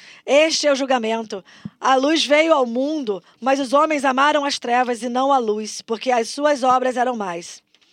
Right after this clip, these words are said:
Quem pratica o mal odeia a luz e não se aproxima da luz, temendo que as suas obras sejam manifestas. Mas quem pratica a verdade vem para a luz, para que se veja claramente que as obras são realizadas por intermédio de Deus.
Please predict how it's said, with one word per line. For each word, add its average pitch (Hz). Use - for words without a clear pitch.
Quem 262
pratica 285
o 262
mal 262
odeia 269
a 294
luz 214
e 247
não 262
se 269
aproxima 262
da 240
luz, 185
temendo 262
que 277
as 254
suas 285
obras 240
sejam 285
manifestas. 220
Mas 233
quem 294
pratica 302
a 294
verdade 240
vem 262
para 247
a 240
luz, 190
para 240
que -
se 247
veja 269
claramente 262
que 254
as 233
obras 233
são 285
realizadas 254
por 254
intermédio 233
de 214
Deus. 170